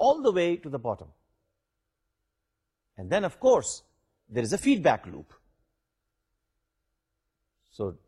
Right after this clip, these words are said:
orders are coming from the top, that is also a communication۔ Feedback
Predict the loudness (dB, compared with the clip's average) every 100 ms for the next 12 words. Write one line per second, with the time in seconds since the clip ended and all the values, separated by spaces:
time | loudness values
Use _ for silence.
0 | _ _ _ 2 2 2 0 -2 -2 -4
1 | -4 -4 -2 2 4 4 0 _ _ _
2 | _ _ _ _ _ -8 -2 2 2 2
3 | 0 2 2 -2 -4 -10 -20 _ _ _
4 | _ _ _ _ _ 2 2 2 2